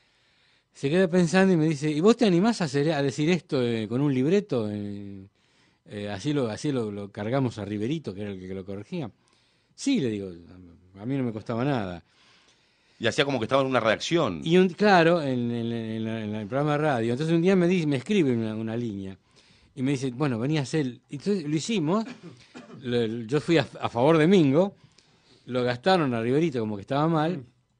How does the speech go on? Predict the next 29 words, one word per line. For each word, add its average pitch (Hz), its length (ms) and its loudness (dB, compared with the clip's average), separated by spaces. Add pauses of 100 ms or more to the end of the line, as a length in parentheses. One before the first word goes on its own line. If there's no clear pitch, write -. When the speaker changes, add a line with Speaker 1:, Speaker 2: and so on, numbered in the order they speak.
(360)
Speaker 1:
lo 107 120 -2
que 131 60 0
él 147 80 2
decía, 170 360 0 (360)
y 220 140 0
quedó. 190 420 4 (320)
Hicimos 208 400 4
tres 240 180 4
o 170 100 2
cuatro 113 760 0
episodios 139 500 -4
más. 165 300 0 (400)
Y 180 120 -2
un 208 80 4
día 226 220 2
me 202 100 2
comentan 147 520 0
los 120 140 -2
chicos 131 340 -6
de, 104 420 -6 (1000)
<clears throat> - 0 -
de 143 300 2
la 127 100 2
producción, 123 420 0
me 123 80 0
dicen, 131 160 -2
"Mirá, 139 340 2
este, 107 500 -6
mm, 95 380 -8